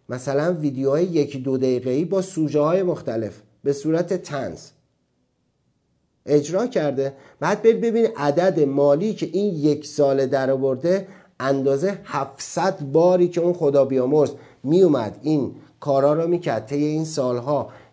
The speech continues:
این عددها رو در می‌آورد، هفتصد بار میومد و میرفت، به اندازهٔ یک ساله این نمی‌شد. حالا شما به من بگید آیا فرصت الان مناسب‌تره، بهتره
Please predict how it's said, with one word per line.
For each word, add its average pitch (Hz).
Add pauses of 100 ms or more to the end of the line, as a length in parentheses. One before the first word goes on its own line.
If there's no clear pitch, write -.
این 156
عددها 127
رو 135
در 156
می‌آورد، 208 (240)
هفتصد -
بار 156
میومد 143
و 139
میرفت، 151
به 165
اندازهٔ 139
یک 135
ساله 131
این 117
نمی‌شد. - (1400)
حالا 139
شما 165
به 165
من 135
بگید 120 (280)
آیا 139
فرصت 127 (380)
الان 117 (500)
مناسب‌تره، 147
بهتره 117